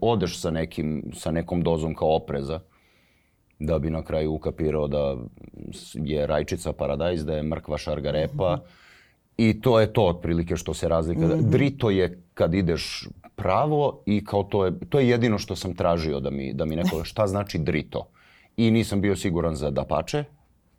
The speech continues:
Speaker 1: I kao, to, eto, to je, te dve lingvističke barijere su mi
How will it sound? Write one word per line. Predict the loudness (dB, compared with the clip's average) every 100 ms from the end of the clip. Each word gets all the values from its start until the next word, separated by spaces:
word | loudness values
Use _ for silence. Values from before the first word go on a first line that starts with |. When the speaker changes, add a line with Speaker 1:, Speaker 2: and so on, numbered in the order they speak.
| _ _ _ _
Speaker 1:
I | -8
kao, | -2 -4 -4 -16 -18 -8
to, | -8 -2
eto, | -2 -2 -4
to | 0 2
je, | 2 0 -6 -4
te | -2
dve | 2 2 2 0 -4 -4
lingvističke | -2 0 0 -2 -4 -6 -2
barijere | 0 0 0 0
su | -4 -6
mi | -6 -6